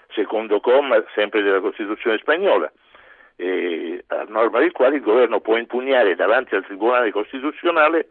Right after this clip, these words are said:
le disposizioni e le risoluzioni adottate dagli organi delle comunità autonome.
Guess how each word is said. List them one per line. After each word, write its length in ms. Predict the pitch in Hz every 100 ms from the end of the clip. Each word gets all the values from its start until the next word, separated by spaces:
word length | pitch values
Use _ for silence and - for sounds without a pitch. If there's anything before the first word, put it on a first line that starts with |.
| - - _
le 100 | 110
disposizioni 880 | 107 - 117 113 117 170 160 107 -
e 140 | 110
le 160 | 113 113
risoluzioni 1000 | 117 117 117 120 - 135 120 92 - _ _ - _
adottate 640 | 95 104 101 143 139 104
dagli 260 | 95 98 110
organi 440 | 147 113 95 98
delle 240 | 98 98 98
comunità 400 | 120 123 139 175
autonome. 640 | 165 - 87 82 85